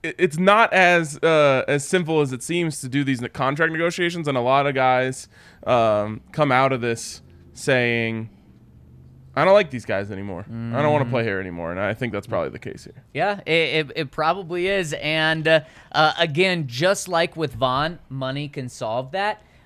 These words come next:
Speaker 2: But you would think this would be a big eye-opener for the forty-niners to say,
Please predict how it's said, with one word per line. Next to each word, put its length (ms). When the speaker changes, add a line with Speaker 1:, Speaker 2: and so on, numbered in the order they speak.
Speaker 2:
But 160
you 180
would 220
think 440
this 240
would 140
be 200
a 160
big 420
eye-opener 600
for 120
the 80
forty-niners 760
to 80
say, 260